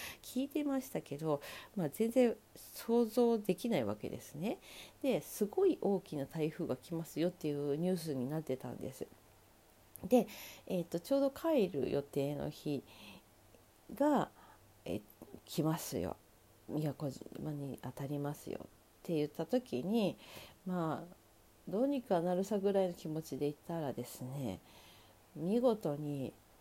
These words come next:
島の人たちが、「あんたどっから来たの？」みたいな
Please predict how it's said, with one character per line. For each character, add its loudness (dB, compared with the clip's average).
島 0
の 4
人 0
た -6
ち -4
が、 -6
「あ -2
ん -2
た -4
ど -6
っ -12
か -4
ら -2
来 -16
た -8
の？」 2
み -4
た -12
い -8
な -12